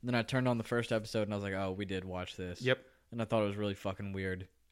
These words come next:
Speaker 1: 'cause so much happened in the first
Speaker 2: Mm-hmm.
Speaker 1: episode.
Speaker 2: Let me tell ya,
Speaker 1: And
Speaker 2: I
Speaker 1: that
Speaker 2: am two episodes away from finishing season two, and <laughs> man, oh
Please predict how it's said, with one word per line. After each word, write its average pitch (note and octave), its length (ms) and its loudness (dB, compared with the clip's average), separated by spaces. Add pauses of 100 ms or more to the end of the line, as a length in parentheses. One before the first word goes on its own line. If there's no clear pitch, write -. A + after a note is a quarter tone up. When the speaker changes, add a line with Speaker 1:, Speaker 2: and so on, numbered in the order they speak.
(240)
Speaker 1:
'cause A2+ 140 -2
so B2+ 260 4
much A2+ 220 0
happened G#2+ 360 0
in G2+ 100 -4
the G2 60 -6
first G2+ 300 -4
Speaker 2:
Mm-hmm. G2+ 180 -2
Speaker 1:
episode. E3 440 6 (1300)
Speaker 2:
Let B2+ 80 2
me C3 80 6
tell C3 220 10
ya, A2+ 140 4 (200)
Speaker 1:
And B2 100 6
Speaker 2:
I C3+ 80 12
Speaker 1:
that C#3 80 12
Speaker 2:
am C3+ 100 6
two D3+ 280 10
episodes C3+ 360 8
away C3+ 180 12
from C3 180 2
finishing C3 400 6
season B2+ 280 2
two, C#3 300 4
and B2 520 4
<laughs> - 180 2
man, E3+ 560 10
oh D3 340 10